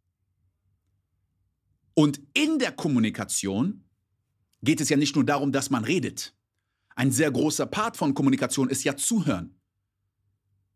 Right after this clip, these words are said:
Dein Gegenüber verstehen, Empathie zeigen, sich in die andere Person hineinversetzen. Das kreiert eine Bindung zu einem anderen Menschen.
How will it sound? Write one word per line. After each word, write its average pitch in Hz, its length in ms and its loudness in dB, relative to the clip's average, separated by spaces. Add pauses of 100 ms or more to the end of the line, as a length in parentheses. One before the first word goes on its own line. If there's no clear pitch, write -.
(320)
Dein 160 220 2
Gegenüber 165 520 2
verstehen, 180 640 -4 (220)
Empathie 185 680 0
zeigen, 101 480 -2 (140)
sich - 280 0
in 180 80 0
die - 160 -4
andere 185 320 0
Person 180 300 0
hineinversetzen. 180 840 0
Das 220 200 -2
kreiert - 380 -2
eine 156 160 0
Bindung 175 440 0
zu 170 120 -6
einem 165 140 -2
anderen 170 300 -2
Menschen. 214 380 -4